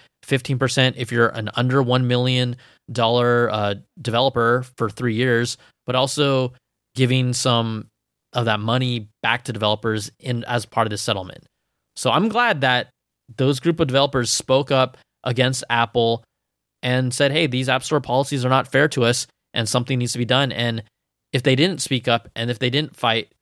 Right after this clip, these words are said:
Apple and someone said, "Hey, don't bite the hand that feeds you," well, guess what? Sometimes you know you should be fed more than you're being fed.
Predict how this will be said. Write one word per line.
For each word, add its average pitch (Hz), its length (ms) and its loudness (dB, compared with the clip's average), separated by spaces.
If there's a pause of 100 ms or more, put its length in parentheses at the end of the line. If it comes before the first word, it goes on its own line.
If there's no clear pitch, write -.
(160)
Apple 117 340 0
and 120 240 -2
someone 127 300 -4
said, 127 160 0
"Hey, 190 140 2
don't 143 240 0
bite 160 140 2
the 151 80 -2
hand 147 160 0
that 127 120 0
feeds 156 200 -2
you," 131 100 0
well, 127 260 2 (400)
guess 139 140 -2
what? 151 140 0
Sometimes 147 680 -2
you 135 120 0
know 139 280 2
you 123 120 0
should 131 140 -4
be 131 80 0
fed 143 240 2
more 127 300 2
than 117 180 -2
you're 113 80 -4
being 123 220 -2
fed. 127 340 -2